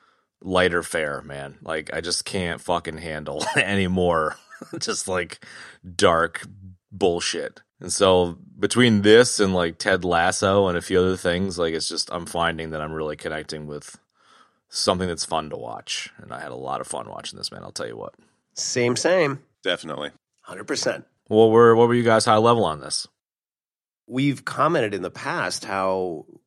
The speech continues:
Speaker 2: you know, when you get to, like, season two or the second film in the series, you know, it's not,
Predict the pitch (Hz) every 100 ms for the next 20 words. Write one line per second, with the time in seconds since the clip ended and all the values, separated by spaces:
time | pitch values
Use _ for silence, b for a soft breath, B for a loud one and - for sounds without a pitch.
0 | - 120 117 104 101 127 123 98 82 -
1 | _ _ - 123 107 90 - - 139 127
2 | 123 117 101 95 92 90 87 82 - -
3 | 120 104 101 87 - 127 120 107 104 -
4 | 120 113 107 104 104 101 101 98 90 101
5 | 85